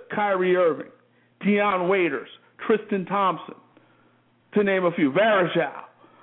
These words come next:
I mean, you gotta be excited with the possibilities. Well, let me just caution you, Cleveland. I was excited about the possibilities of Jrue Holiday,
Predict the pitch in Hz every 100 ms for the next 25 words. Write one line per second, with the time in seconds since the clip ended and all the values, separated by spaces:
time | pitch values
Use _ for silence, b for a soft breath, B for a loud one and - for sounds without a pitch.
0 | B - 214 214 220 233 247 247 240 240
1 | 196 - 269 302 302 240 226 - 220 220
2 | 220 - _ _ _ - 208 190 214 196
3 | 190 170 165 127 - - _ _ _ _
4 | _ _ _ _ _ _ _ _ 147 160
5 | 165 151 151 - 147 135 123 120 113 110
6 | 117 113 - 101 _ _ _ _ _ _
7 | _ _ _ _ _ - 175 190 160 147
8 | 147 139 - 165 156 131 131 143 139 135
9 | 156 139 139 139 156 147 135 135 135 170
10 | 175 147 180 170 151 135 120